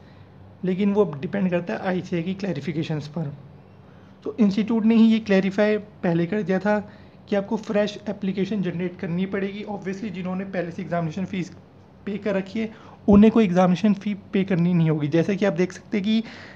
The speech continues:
सीडीएस portal में जब आप बुक्स को order करते हैं, तो उसमें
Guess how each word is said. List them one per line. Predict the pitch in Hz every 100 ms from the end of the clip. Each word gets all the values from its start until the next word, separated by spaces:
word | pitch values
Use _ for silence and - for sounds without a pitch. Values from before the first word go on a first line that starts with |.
| - -
सीडीएस | - 196 190 214 214
portal | - 202 175 196
में | 196
जब | 180 185
आप | 196
बुक्स | 151 160 - -
को | - - 208
order | 180 170 170
करते | 180 -
हैं, | 175
तो | 196
उसमें | 202 196